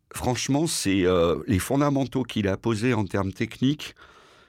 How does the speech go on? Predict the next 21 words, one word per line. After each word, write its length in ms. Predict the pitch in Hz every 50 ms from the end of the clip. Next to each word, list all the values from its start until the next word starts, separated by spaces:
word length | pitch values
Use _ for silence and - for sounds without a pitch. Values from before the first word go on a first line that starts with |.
| _ _ -
sont 240 | - - - 120 110
toujours 400 | 113 - 135 123 113 131 120 120
là. 240 | 107 90 82 78 - _ _ _ -
Et 100 | 92 95
notamment, 840 | 98 107 120 117 117 - 113 113 113 113 123 135 143 151 156 - _ _ _ _ _ -
la, 240 | 92 90 90 92 87 - _ _ _ _ _ _ -
l'importance 920 | 117 98 117 156 175 165 170 - 139 - - - - 120 127 127 120 -
d'une 180 | - 104 95 87
bonne 180 | 80 120 117 104
captation 560 | - 117 110 110 - 107 101 - - 104 101
des 140 | 98 90 87
voix. 260 | 80 80 76 65 - _ _ _ _ - - - - - - -
Et 60 | - 92
c'est 160 | - - 110
fondamental, 640 | 107 - 123 131 135 131 127 127 123 - 117 101 90
et 60 | 80
c'est 160 | 78 - 82
quelque 160 | - 90 87
chose 260 | - - 113 107 -
qui 140 | - - -
est 80 | -